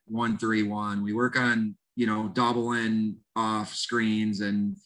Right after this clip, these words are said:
we work on switching. We work on those different aspects, and you gotta be able to adjust and adapt.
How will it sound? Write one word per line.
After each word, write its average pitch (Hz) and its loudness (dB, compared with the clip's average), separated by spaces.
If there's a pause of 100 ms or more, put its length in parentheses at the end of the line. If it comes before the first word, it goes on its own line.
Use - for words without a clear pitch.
(140)
we 107 0
work 120 2
on 117 0
switching. 113 -2
We 120 0
work 147 0
on 139 2
those 123 2
different 120 -4
aspects, 120 -4
and 113 0
you 120 2
gotta 135 2
be 147 2
able 139 2
to 131 2
adjust 117 -4
and 117 -2
adapt. 110 -2